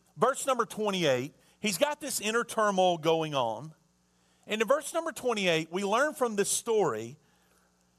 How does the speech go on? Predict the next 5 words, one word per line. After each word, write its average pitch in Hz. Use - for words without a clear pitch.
that 202
advice 196
is 170
not 214
good 160